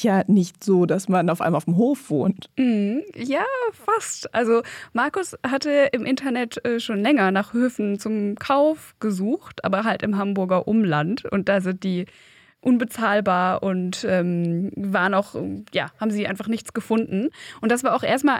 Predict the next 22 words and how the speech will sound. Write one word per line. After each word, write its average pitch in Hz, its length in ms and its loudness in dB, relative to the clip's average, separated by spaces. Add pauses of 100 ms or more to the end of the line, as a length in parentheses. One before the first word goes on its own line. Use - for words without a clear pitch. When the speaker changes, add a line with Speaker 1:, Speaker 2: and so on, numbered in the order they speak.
Speaker 2:
nur 269 240 4
aus 247 100 -2
so 262 60 0
einer 240 160 2
Träumerei 220 600 0
heraus. 170 480 0
Und 196 120 -2
dann 214 140 2
hat 262 120 0
er 233 140 2
aus - 120 -2
so 240 60 -4
einer 226 140 0
Träumerei 208 580 0
heraus, 254 500 0
ähm, 214 280 -2
an 208 120 -2
einem 226 280 -2
Tag, 214 420 -2 (340)
ähm, 214 320 -4
etwas 262 240 -8
verändert. - 480 -2